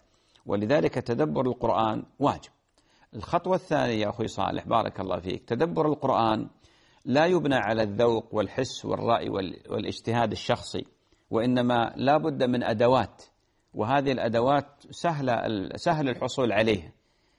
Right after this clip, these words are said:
ولذلك يقول محم-، محمد بن سيرين، "من فسر القرآن برأيه فأصاب فقد أخطأ."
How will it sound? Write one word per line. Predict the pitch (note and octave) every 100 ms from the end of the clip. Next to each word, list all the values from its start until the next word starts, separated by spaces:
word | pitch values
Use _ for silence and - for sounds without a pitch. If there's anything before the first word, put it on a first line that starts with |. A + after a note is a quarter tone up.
| _
ولذلك | - A2 C#3 D3 C3
يقول | B2+ D3+ D3+
محم-، | B2+ D3+ D#3+ C3 A2
محمد | C#3 D3+ B2+
بن | A2+ A2
سيرين، | - A#2 A2 G2 F2 - - _ _
"من | A#2 A2+
فسر | D#3 E3+ - D3 C3
القرآن | A#2+ B2 A#2 C3 B2 A2
برأيه | A2 B2 A#2+ B2+ A#2+ A2+
فأصاب | - G2+ A#2 C#3 D#3+
فقد | D3 A#2 F#2+
أخطأ." | - - F2+